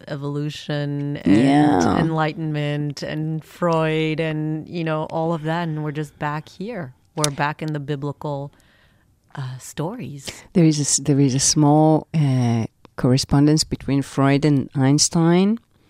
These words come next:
Speaker 2: Uh, and they asked them, it's called War Why. They asked each other, "Why, why there are still wars?" And Freud says,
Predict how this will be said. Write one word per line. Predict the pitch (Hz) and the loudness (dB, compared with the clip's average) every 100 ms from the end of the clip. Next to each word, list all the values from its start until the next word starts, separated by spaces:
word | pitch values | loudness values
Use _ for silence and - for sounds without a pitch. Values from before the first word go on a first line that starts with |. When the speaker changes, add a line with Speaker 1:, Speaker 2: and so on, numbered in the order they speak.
| _ _ _ _ _ _ | _ _ _ _ _ _
Speaker 2:
Uh, | - 135 131 123 135 135 131 131 135 - _ _ | 0 2 4 2 0 0 0 -2 -4 -10 _ _
and | 147 139 | -2 2
they | 139 | 2
asked | 143 147 - - | 2 2 2 2
them, | 156 - 156 | -2 -2 -2
it's | - 151 - | 0 0 0
called | - 180 170 147 | 2 4 2 2
War | 151 160 160 | 2 4 4
Why. | 147 151 147 131 | 4 2 4 2
They | 131 127 - | 2 0 2
asked | 156 151 - - - | 2 2 0 -8 -6
each | 147 - | -2 2
other, | 156 147 135 127 127 - _ _ | 2 4 4 2 -2 -8 _ _
"Why, | 151 165 165 156 | 2 4 4 4
why | 156 156 | 4 4
there | 160 151 | 4 4
are | |
still | 147 - 151 | 2 0 -2
wars?" | 151 143 147 139 139 - | 0 2 4 4 2 0
And | 139 143 | 0 0
Freud | - 156 156 | 2 2 2
says, | - - 135 131 | 0 0 0 0